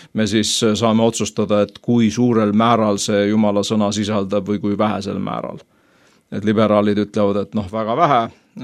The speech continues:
konservatiivid ütlevad, et, äh, pigem palju või kõik.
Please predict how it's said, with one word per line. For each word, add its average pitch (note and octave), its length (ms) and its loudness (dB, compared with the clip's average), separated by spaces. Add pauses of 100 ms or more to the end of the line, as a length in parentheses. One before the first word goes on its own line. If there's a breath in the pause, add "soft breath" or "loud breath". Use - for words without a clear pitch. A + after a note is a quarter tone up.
(440)
konservatiivid G#2 760 -2
ütlevad, G2+ 420 -4
et, - 240 -14
äh, G#2 540 -8
pigem A2+ 340 -2
palju A2+ 400 2
või G#2+ 100 -2
kõik. G2 360 -8